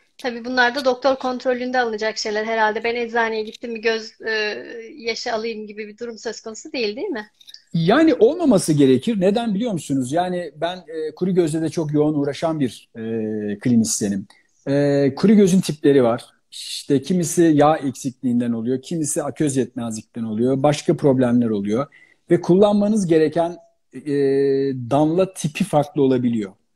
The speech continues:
Speaker 2: Yani örneğin, e, yağ miktarı düşükse daha yağ içeren bir suni gözyaşı tercih ediyorum ben. Size onu öneriyorum. Ama siz gidiyorsunuz eczaneden herhangi bir suni gözyaşı alıyorsunuz. Dolayısıyla en ideali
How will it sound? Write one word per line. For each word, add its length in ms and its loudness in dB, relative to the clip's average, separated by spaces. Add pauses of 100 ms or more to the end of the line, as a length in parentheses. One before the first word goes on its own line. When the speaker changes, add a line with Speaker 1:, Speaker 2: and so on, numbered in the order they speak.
(520)
Speaker 2:
Yani 260 2
örneğin, 480 -2
e, 80 -6 (260)
yağ 300 4
miktarı 540 -4
düşükse 460 -8
daha 200 -2
yağ 300 -2
içeren 500 -6
bir 100 -2
suni 480 -6
gözyaşı 460 -4
tercih 360 -6
ediyorum 380 -10
ben. 100 -6 (120)
Size 320 4
onu 180 6
öneriyorum. 460 2 (460)
Ama 140 6
siz 200 0
gidiyorsunuz 680 0
eczaneden 580 0
herhangi 440 2
bir 80 -4
suni 340 0
gözyaşı 420 0
alıyorsunuz. 500 -8
Dolayısıyla 640 4 (720)
en 140 6
ideali 600 4